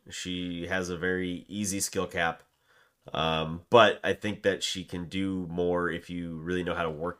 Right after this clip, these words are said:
with that power chord. Um, when I play Sona, depending on what I'm facing in lane, typically when you're in lane, you're trying to, to use that Q pop.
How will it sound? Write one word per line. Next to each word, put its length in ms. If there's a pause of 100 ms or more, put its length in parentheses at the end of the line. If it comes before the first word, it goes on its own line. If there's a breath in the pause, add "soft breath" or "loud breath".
(140)
with 140
that 180
power 240
chord. 340 (760 loud breath)
Um, 500
when 180
I 80
play 200
Sona, 840
depending 400
on 180
what 100
I'm 120
facing 440 (100)
in 120
lane, 500 (400 loud breath)
typically 560
when 140
you're 100
in 120
lane, 220
you're 100
trying 280
to, 280
to 180
use 260
that 420
Q 220
pop. 460